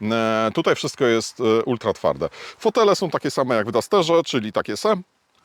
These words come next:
Chociaż widzę, że to jest trochę inna tapicerka niż, e, w tym aucie, w którym, którym żeśmy wcześniej jeździli. E,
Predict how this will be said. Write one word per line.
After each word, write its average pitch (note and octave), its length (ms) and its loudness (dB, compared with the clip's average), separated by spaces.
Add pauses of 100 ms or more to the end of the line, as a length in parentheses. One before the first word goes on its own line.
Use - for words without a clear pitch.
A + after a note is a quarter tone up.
(1500)
Chociaż - 460 -2
widzę, B2 220 2
że A2+ 120 2
to A#2 100 0
jest - 200 -2
trochę A2 260 -2
inna A#2 220 2
tapicerka G#2 520 -2
niż, - 360 -6
e, F2+ 180 0
w - 60 -8
tym G2+ 160 -2
aucie, F#2 220 -2
w - 40 -10
którym, F#2 340 -4 (680)
którym G#2 240 0
żeśmy F#2+ 240 -2
wcześniej G2 340 -6
jeździli. A2 460 -2 (400)
E, G#2 460 2